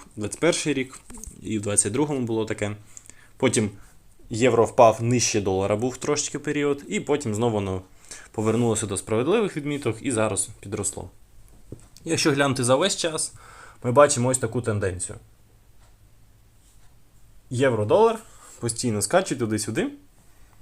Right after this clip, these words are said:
То євро дорожчий за долар, то буває трошки період, потім долар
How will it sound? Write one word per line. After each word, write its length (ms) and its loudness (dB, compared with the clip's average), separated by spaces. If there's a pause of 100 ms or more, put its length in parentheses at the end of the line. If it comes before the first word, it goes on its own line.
(640)
То 100 -2
євро 280 4
дорожчий 400 0
за 80 0
долар, 360 0 (480)
то 100 0
буває 220 4
трошки 320 -4
період, 300 -2
потім 340 -8 (200)
долар 380 -4